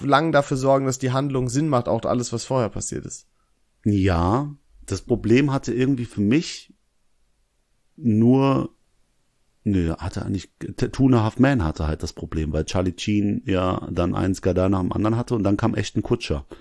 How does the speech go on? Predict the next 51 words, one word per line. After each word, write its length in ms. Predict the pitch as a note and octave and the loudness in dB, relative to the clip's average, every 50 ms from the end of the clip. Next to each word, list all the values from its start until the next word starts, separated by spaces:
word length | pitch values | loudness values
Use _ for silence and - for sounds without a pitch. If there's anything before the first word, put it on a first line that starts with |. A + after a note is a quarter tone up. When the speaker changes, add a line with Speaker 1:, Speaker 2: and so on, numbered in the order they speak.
| - - - - - - - _ _ | -20 -20 -20 -20 -20 -20 -20 _ _
Speaker 2:
Und 200 | - G#2+ G2+ F#2 | 0 0 4 6
dann 180 | G#2 G#2 A#2 B2 | 6 8 8 8
mussten 300 | B2 A2+ - - - A2+ | 6 4 2 0 0 4
sie 100 | G2+ A2 | 6 6
ja 60 | A2 | 6
die 80 | F#2+ G#2+ | 6 6
Speaker 1:
Stimmt. 160 | - - C#3 | 2 2 2
Speaker 2:
Ashton 140 | C#3+ B2+ A#2 | 2 2 2
Kutscher 360 | G#2 - - - A#2 - - - | 2 2 2 4 2 2 0 -2
Staffel 320 | - - A2 G2 - A2+ | 0 0 0 2 2 0
auch 200 | - F#2+ A2+ - - | 2 2 2 2 2
beenden. 280 | - C3+ C3 C3+ - | 0 0 0 2 2
Und 100 | B2+ A2 | 2 2
jetzt 200 | G#2 G#2+ - - | 4 2 2 2
guckt 240 | - - G3+ - - | 0 0 0 0 0
euch 160 | - C#3 - | -2 0 2
mal 100 | C#3 B2+ | 2 2
die 240 | B2+ B2 B2+ A#2+ - - - - - _ - | 4 4 4 2 0 -4 -12 -20 -20 _ -4
letzten 460 | - G2 C3 F#3 - - - - F3+ | 4 4 4 4 4 0 -6 -6 -4
zwei 260 | - - - C#3 C3+ F3 | -4 2 4 4 4 4
Folgen 340 | - - C#3+ C#3 B2+ B2+ | 4 6 6 6 6 6
von 180 | A#2 - A2+ G#2+ | 2 2 0 0
Two 200 | - - D3+ D#3+ | 2 2 4 4
and 80 | D#3 D3 | 4 4
a 100 | B2+ A#2+ | 4 2
Half 240 | B2 B2 A#2 - | 0 0 0 0
Men 240 | - G#2 G2 F#2+ F#2 | 2 2 2 2 0
an. 180 | - C2+ C#2+ C#2+ | 0 -2 -2 -2
Das 160 | D#2 F2+ - | -2 -2 -2
ist 120 | - A#2 | -4 -4
einfach 320 | - - A2 B2+ B2+ C3+ B2+ | 0 2 4 4 4 6 6
nur 120 | B2+ A#2 | 6 6
noch 240 | G#2+ G#2 F#2+ - - - - | 4 4 0 -2 -8 -16 -8
peinliches, 880 | - - G#2+ G#2+ B2 C3 C3+ B2 A#2+ - A#2+ A2 G#2+ - - - - D4 - | -2 2 2 4 6 6 6 4 4 4 2 2 2 0 -6 -10 -12 -6 -2
äh, 380 | F#2+ F#2 F2+ F2+ F2 E2+ E2+ | 0 2 2 4 2 2 0
ja, 180 | E2 E2 D2+ C#2+ | 0 0 0 0
jeder 300 | D#2 E2+ A2 A#2 A2+ G#2 | 2 2 4 4 4 2
kommt 320 | - - B2+ B2+ C3+ - | 4 2 2 2 2 0
noch 160 | - A2 - - | -4 -2 0 2
mal 220 | A#2 A2+ A2+ A2 | 4 6 6 6
und 140 | A2 G#2 F#2+ | 4 4 4
jeder 180 | G2 G#2 G2 F#2 | 4 4 4 2
tritt 220 | - B2 A2+ - | 0 -4 -4 -2
noch 80 | G#2+ F#2 | -2 -2
mal 100 | F#2+ F#2+ | -2 0
auf 240 | G2+ A2 - - - | 2 2 2 2 2
und 60 | G#2 | 0
jeder 160 | G2 G2 G2+ | 0 2 0
macht 180 | G2 G2+ - - | 0 -2 -2 -2
noch 120 | G2+ F#2 | -4 -4
zwei, 360 | - - - F#2 F#2+ F#2+ F#2+ | -4 -2 0 0 0 0 -2